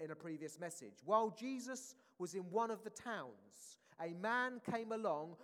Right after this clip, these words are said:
who was covered with leprosy or a skin co-,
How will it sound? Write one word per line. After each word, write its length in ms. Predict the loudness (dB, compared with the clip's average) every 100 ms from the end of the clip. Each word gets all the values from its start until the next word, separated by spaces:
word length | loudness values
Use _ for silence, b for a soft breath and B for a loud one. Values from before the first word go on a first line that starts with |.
| B
who 100 | -4
was 180 | -4 -6
covered 440 | -2 -2 -2 -6
with 220 | -2 -4 -4 B B
leprosy 720 | -2 2 2 0 -10 -8 -4
or 160 | -2 -2
a 40 |
skin 440 | -4 -6 -6 -6
co-, 80 | -8